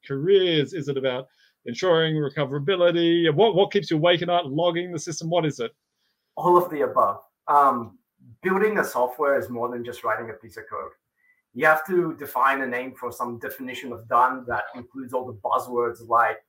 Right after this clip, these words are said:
Speaker 2: quality, maintainability, readability, highly tested, well documented, all the proper monitoring. And, uh, that motivates me to help each person, especially if they're starting out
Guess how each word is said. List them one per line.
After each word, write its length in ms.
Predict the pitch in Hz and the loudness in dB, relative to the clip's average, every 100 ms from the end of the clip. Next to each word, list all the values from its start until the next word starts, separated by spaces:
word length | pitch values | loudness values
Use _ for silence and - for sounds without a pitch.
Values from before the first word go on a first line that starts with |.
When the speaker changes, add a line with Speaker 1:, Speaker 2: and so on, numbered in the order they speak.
| _ _ _ | _ _ _
Speaker 2:
quality, 800 | - 135 135 135 - 131 127 120 107 | -6 -4 -4 -6 -10 -10 -8 -10 -10
maintainability, 1080 | 107 127 120 110 151 143 143 139 135 127 - _ _ _ - | -8 -6 -6 -4 0 2 2 2 -2 -6 -14 _ _ _ -10
readability, 880 | 135 117 131 147 143 139 131 127 120 | -8 -6 -2 0 0 -2 -6 -10 -6
highly 360 | 135 139 139 139 - | 0 0 0 -4 -4
tested, 560 | 147 - - 139 127 - | -2 -2 -4 -4 -4 -2
well 280 | - - - | 2 2 2
documented, 920 | 143 135 - 135 131 - 131 127 123 - _ _ _ | 2 2 0 -8 -8 -8 -4 -2 -4 -8 _ _ _
all 180 | 135 147 | -4 -2
the 60 | 143 | -2
proper 320 | 151 139 131 | 2 0 0
monitoring. 800 | 131 131 139 - 131 135 131 123 _ _ _ - | 2 2 2 -4 -4 -4 -4 -10 _ _ _ 4
And, 420 | 147 143 143 139 - | 4 6 2 -4 2
uh, 220 | 143 131 | 4 6
that 180 | 165 202 | 8 6
motivates 480 | 202 - 151 147 151 | 6 0 0 -2 -4
me 120 | 131 | -10
to 100 | 127 | -4
help 180 | 131 131 | -4 -4
each 220 | - - | -12 -8
person, 360 | 127 127 - 151 | -4 -4 -6 -12
especially 500 | - - - 139 135 | -12 -10 -10 -10 -12
if 100 | - | -10
they're 80 | |
starting 400 | - - 113 123 | -10 -6 -6 -6
out 160 | 117 127 | -4 -4